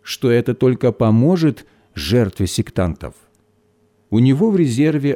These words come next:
осталась ещё пара неотразимых козырей, которые от веры в Бога не оставят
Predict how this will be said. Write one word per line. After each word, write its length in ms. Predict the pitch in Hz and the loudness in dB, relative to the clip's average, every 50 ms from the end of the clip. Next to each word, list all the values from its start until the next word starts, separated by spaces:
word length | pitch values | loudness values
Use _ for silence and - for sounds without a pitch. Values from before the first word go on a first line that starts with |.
| - - | -6 -6
осталась 760 | - 104 - - - - 151 151 170 175 165 151 - - - _ _ - | -10 -8 -8 -10 -10 -8 -6 -6 -4 -4 -6 -8 -10 -12 -16 _ _ -12
ещё 600 | 110 104 143 196 185 - - - - 185 185 143 | -8 -4 -4 -4 -4 -4 -8 -6 -2 0 0 0
пара 580 | 120 - - - 131 107 95 85 69 58 - - _ _ _ _ _ _ - | 0 -4 -4 -2 -2 0 -2 -4 -6 -10 -12 -20 _ _ _ _ _ _ 0
неотразимых 1160 | 107 117 135 160 170 175 170 - 175 175 175 160 147 156 151 120 95 87 78 - - - _ _ _ _ _ _ _ _ _ | 2 2 4 4 2 2 0 0 2 2 2 2 2 2 2 2 2 2 0 -4 -10 -20 _ _ _ _ _ _ _ _ _
козырей, 600 | - 120 98 107 117 107 98 80 67 - - _ _ _ _ _ _ _ _ _ _ _ _ _ _ _ | -4 -2 0 0 0 0 0 -2 -6 -10 -16 _ _ _ _ _ _ _ _ _ _ _ _ _ _ _
которые 560 | - 117 117 113 - 143 147 143 139 131 127 135 | -2 -2 -2 0 0 0 0 2 2 2 0 0
от 340 | - - - 120 98 - | -2 -4 -6 -6 -6 -6
веры 380 | 107 87 98 127 165 175 175 175 | -8 -4 -2 0 2 2 2 0
в 140 | 160 147 127 | 0 0 -2
Бога 460 | 123 147 139 110 87 78 64 - - _ _ _ _ | 0 0 0 0 0 -4 -6 -8 -12 _ _ _ _
не 220 | - 101 117 143 156 | -4 -2 0 0 0
оставят 760 | 160 156 139 - - - - 180 - 165 143 139 113 - - | -2 -2 -4 -6 -8 -6 -4 -2 0 0 0 0 -2 -4 -8